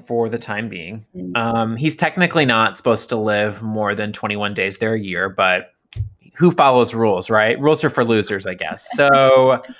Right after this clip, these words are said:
Speaker 2: <laughs>
Speaker 1: he's in Mar-a-Lago. He's thinking apparently about starting a Patriot Party or his own political party, maga party.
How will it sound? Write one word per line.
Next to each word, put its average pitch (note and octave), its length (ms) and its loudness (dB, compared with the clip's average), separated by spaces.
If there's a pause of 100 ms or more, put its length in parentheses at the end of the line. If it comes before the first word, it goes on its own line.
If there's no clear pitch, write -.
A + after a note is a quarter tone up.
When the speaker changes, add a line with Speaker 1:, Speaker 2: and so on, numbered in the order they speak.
(100)
Speaker 2:
<laughs> - 260 -20
Speaker 1:
he's F3+ 360 -4
in G#3 200 -2
Mar-a-Lago. A2 1120 0 (540)
He's D3+ 340 -6
thinking E4 540 -4
apparently G#3+ 420 -2
about C3+ 580 2
starting C#3 460 0
a A2+ 300 -4
Patriot F3+ 640 -2
Party D#3+ 400 2
or C#3 40 -2
his B2+ 180 -8
own D3 260 -4
political D3 500 -8
party, D3 600 -2
maga B2+ 440 -2
party. C3+ 960 -2